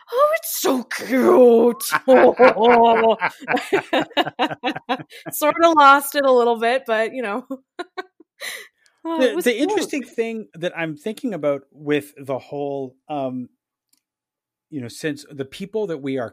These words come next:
Speaker 2: comfortable with,
Speaker 1: Mm-hmm.
Speaker 2: how we are our true selves, when we are saying what we need to somebody, especially if it's early in a friendship, or we, you know, that's, that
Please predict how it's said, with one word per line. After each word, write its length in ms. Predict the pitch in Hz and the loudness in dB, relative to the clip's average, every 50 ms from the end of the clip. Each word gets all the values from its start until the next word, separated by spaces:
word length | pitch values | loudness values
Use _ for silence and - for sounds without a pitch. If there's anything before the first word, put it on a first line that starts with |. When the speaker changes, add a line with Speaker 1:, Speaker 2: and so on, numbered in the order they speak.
| _ - | _ -20
Speaker 2:
comfortable 560 | - - 139 131 131 - - 110 101 92 92 | -18 -16 -16 -16 -14 -14 -14 -14 -14 -16 -18
with, 420 | 87 82 - _ - - - _ _ _ _ _ _ _ _ - | -20 -20 -20 _ -20 -20 -20 _ _ _ _ _ _ _ _ -14
Speaker 1:
Mm-hmm. 280 | 202 190 175 180 160 165 - _ _ _ | -14 -12 -12 -14 -16 -18 -20 _ _ _
Speaker 2:
how 320 | - - 147 147 143 143 143 | -10 -6 -4 -2 -2 -2 -4
we 280 | 135 131 131 139 143 | -6 -6 -4 -2 -2
are 220 | 139 131 127 123 110 | 0 -2 -2 -4 -6
our 160 | 123 127 120 | -8 -12 -12
true 260 | - - 143 135 120 | -12 -10 -10 -10 -10
selves, 300 | - - 147 131 117 107 127 | -10 -10 -10 -12 -10 -8 -10
when 180 | 127 117 113 | -10 -10 -10
we 260 | 123 170 196 214 214 | -12 -12 -12 -12 -12
are 160 | 185 160 139 123 | -10 -10 -10 -10
saying 600 | - - - - - 139 127 131 135 135 135 127 | -12 -14 -14 -10 -8 -8 -6 -6 -6 -8 -8 -10
what 100 | 127 123 | -12 -12
we 140 | 120 113 107 | -12 -14 -14
need 280 | 107 107 110 120 113 113 | -12 -14 -14 -14 -16 -18
to 60 | 120 | -18
somebody, 320 | - - 131 127 123 123 | -16 -14 -12 -12 -12 -14
especially 460 | 113 - - - 131 - - - 147 127 | -16 -18 -20 -20 -20 -20 -18 -16 -16 -16
if 120 | - - | -18 -20
it's 140 | 117 - - _ | -20 -20 -20 _
early 440 | - 123 123 127 131 135 131 127 107 | -14 -14 -12 -10 -10 -10 -10 -10 -12
in 120 | 107 104 104 | -16 -20 -20
a 60 | 101 | -20
friendship, 680 | - - - 123 127 127 - - 135 120 120 - _ _ _ - - - _ _ _ - | -20 -18 -16 -14 -14 -14 -12 -12 -12 -12 -12 -14 _ _ _ -20 -20 -20 _ _ _ -8
or 100 | 131 120 | -8 -6
we, 180 | 117 123 131 135 | -4 -6 -6 -6
you 100 | 156 147 | -6 -6
know, 100 | 139 135 | -6 -6
that's, 300 | 135 180 185 - - - _ _ _ _ - | -6 -8 -8 -10 -12 -16 _ _ _ _ -20
that 400 | 120 104 139 143 156 190 185 | -12 -6 -4 -2 -2 -2 -4